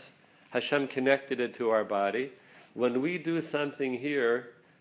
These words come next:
we do it physically, but because we have a neshama, that connection is there. It travels up our neshama to those higher spiritual realms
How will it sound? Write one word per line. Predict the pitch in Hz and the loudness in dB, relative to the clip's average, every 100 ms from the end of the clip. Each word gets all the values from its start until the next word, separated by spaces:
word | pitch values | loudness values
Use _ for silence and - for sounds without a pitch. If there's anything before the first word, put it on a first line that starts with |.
| _ | _
we | 113 | -8
do | 107 156 | 0 2
it | 151 | 2
physically, | - 156 156 147 - 123 | 2 -2 0 -4 -2 -2
but | 120 - | -2 -4
because | 123 - 147 131 | -6 -4 -6 0
we | 131 | -2
have | 120 135 139 131 | 0 0 0 0
a | |
neshama, | 120 113 - 143 135 120 | -4 -6 -6 -4 -2 0
that | 117 - | -2 -2
connection | 127 127 131 - 117 | -4 -4 -4 -6 -4
is | 110 101 | -4 -4
there. | 104 104 131 170 - - - - - - - | -2 0 0 -2 -12 -20 -20 -20 -20 -8 -4
It | 131 | -2
travels | - 165 160 175 165 151 - - | 0 2 4 4 2 0 0 0
up | 160 165 - 139 | 2 2 0 4
our | 143 151 | 4 4
neshama | 139 123 - 143 147 156 156 | 0 -4 -2 0 2 0 2
to | 147 | 2
those | 127 127 123 | 4 4 0
higher | - 139 143 147 143 | -2 0 0 0 -2
spiritual | - - 143 147 143 - 123 123 117 113 | -6 -2 0 0 -2 -4 0 2 0 0
realms | 120 120 143 170 | 2 4 2 -4